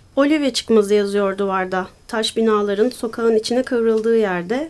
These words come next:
kırmızı bir levha üzerine beyaz harflerle. "Çıkmaz mıdır hakikaten? Sonuna kadar gidip bakmak gerekir mi?" Elbet bakmışlardır ama ben buraya gelmeden yıllar önce.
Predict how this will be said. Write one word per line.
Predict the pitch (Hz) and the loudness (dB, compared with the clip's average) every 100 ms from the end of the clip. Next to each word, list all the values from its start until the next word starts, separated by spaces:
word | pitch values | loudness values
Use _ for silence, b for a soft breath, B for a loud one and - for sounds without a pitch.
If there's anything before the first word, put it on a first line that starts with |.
| - | -6
kırmızı | 254 240 226 247 240 | -4 -2 -4 -6 -4
bir | 240 | -2
levha | 226 226 247 | -2 -2 -2
üzerine | 226 202 202 220 233 | -2 -2 2 2 2
beyaz | 214 208 208 | 0 -2 -4
harflerle. | 185 185 185 180 180 185 - _ B B B B | -6 -6 -6 -4 -4 -6 -14 _ B B B B
"Çıkmaz | - 269 330 370 | -6 4 4 6
mıdır | 320 233 226 | 4 2 0
hakikaten? | 220 240 226 220 233 247 | -2 -4 -4 -2 4 2
Sonuna | 254 247 254 277 | 4 4 4 2
kadar | 277 254 254 | -2 -2 -2
gidip | 233 254 - | -2 -6 -6
bakmak | 240 247 247 - | -6 -2 -2 -2
gerekir | 240 247 349 359 | -4 -4 -2 2
mi?" | 226 220 - _ _ b b b - | 2 0 -6 _ _ b b b -4
Elbet | 240 240 240 240 | 0 2 0 0
bakmışlardır | 240 226 247 - 220 202 190 190 - | -2 0 -2 0 2 2 0 -6 -2
ama | 226 240 240 | 2 4 6
ben | 247 254 | 4 4
buraya | 254 247 | 2 2
gelmeden | 254 262 262 226 240 | 4 4 4 4 4
yıllar | 247 233 226 220 | 4 2 0 0
önce. | 196 190 190 | 2 0 -2